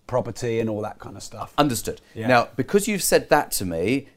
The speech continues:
Speaker 2: that's now activated
Speaker 1: Yeah.
Speaker 2: my memory on those areas.
Speaker 1: Hopefully one point four million other people as
Speaker 2: And,
Speaker 1: well.
Speaker 2: and I,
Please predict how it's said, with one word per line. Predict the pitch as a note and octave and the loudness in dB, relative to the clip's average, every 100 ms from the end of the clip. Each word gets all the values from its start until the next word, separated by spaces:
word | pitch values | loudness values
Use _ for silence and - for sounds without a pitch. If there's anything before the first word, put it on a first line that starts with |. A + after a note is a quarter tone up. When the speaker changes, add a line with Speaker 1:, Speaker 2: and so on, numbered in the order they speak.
| _ | _
Speaker 2:
that's | - G#2 - C3 | 0 0 2 4
now | B2+ A#2+ | 4 4
activated | B2+ B2+ - A#2 A2 G#2 - G#2 F#2+ G#2+ | 0 -4 0 4 4 2 0 0 0 -6
Speaker 1:
Yeah. | G#2+ - | -10 -2
Speaker 2:
my | A#2 A2+ G#2+ | 4 4 4
memory | A2 B2+ B2+ A#2 G2+ F#2+ | 4 6 6 6 4 2
on | G2+ G2+ | 2 2
those | F#2+ | 2
areas. | F#2+ F2 F2+ C3+ C3 | 2 2 2 0 0
Speaker 1:
Hopefully | B2+ A2 A2+ | -2 -2 -2
one | A2 G#2 | -2 -2
point | A#2 G#2 | -6 -8
four | A2+ A2 | -6 -6
million | A2 A2 | -4 -4
other | A#2 B2 | -4 -4
people | - F3+ D#3+ - | 0 2 4 6
as | C3 | 6
Speaker 2:
And, | C3 C#3 | 6 6
Speaker 1:
well. | - | 6
Speaker 2:
and | |
I, | C#3+ | 10